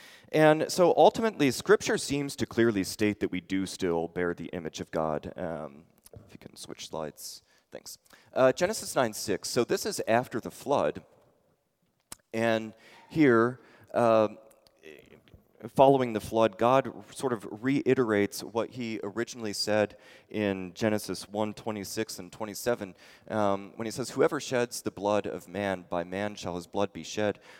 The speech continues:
for God made man in his own image." Um, so God is laying down this prescription, this law, sort of, that, um, that whoever, um, murders, um, his blood will be required of him, um,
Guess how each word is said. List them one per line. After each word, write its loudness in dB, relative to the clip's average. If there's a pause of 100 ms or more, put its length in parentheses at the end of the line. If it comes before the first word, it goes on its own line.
for -6
God -2
made -6
man -4
in -10
his -8
own -10
image." -10 (300)
Um, 4
so 2 (280)
God 6
is -4
laying -6
down -2
this -2
prescription, -10
this -10
law, -2
sort -6
of, -10
that, -6 (260)
um, 0
that -2
whoever, -2 (100)
um, -2 (540)
murders, -4 (260)
um, -2 (880)
his -2
blood -2
will -8
be -6
required -2
of -6
him, -8 (320)
um, -4